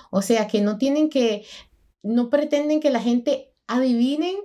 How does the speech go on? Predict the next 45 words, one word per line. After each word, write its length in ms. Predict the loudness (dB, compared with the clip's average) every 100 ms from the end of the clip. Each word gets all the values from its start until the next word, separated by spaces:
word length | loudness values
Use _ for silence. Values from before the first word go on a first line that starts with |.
| 2
cómo 240 | 4 4
me 160 | 2 0
siento 400 | 0 -2 0 0
yo 120 | 2
en 100 | 2
esa 240 | 0 0 0
situación. 600 | 0 0 0 2 0 0
Si 100 | 0
estoy 300 | 0 0 2
enojada, 500 | 2 2 2 2 0
lo 120 | 2
voy 140 | 2 2
a 60 | 0
decir, 360 | 0 -2 -2 -6 _ _ _ _
"Esto 320 | -4 -2 0 0
no 120 | 0
me 120 | 0
gustó". 520 | -2 0 2 2 -2 _ -10
Si 140 | -4
estoy 320 | -4 0 0 0
triste, 400 | 0 0 0 0
lo 80 |
voy 160 | 0 0
a 120 | 2
decir. 440 | 0 0 -2 -4 -8 _
Eh, 380 | -2 0 2 2
muchas 360 | 2 2 2 0
veces 260 | 2 0 0
tenemos 300 | 0 0 0
problemas 520 | 2 2 2 0 -2
aún 220 | 0 0 2
con 160 | 2
nuestras 320 | 2 2 -2
parejas 420 | -2 0 0 0 0
porque 300 | -2 -2 0
pensamos 500 | 0 2 4 2 0
que 160 | -6 -2
ellos 340 | 0 2 0
tienen 240 | 0 -2 0
que 120 | 2
saber 420 | 2 0 0 0
cómo 240 | 0 0
nosotras 480 | 0 0 0 0 0
nos 160 | 2 2
sentimos. 680 | 0 0 0 0 0 -4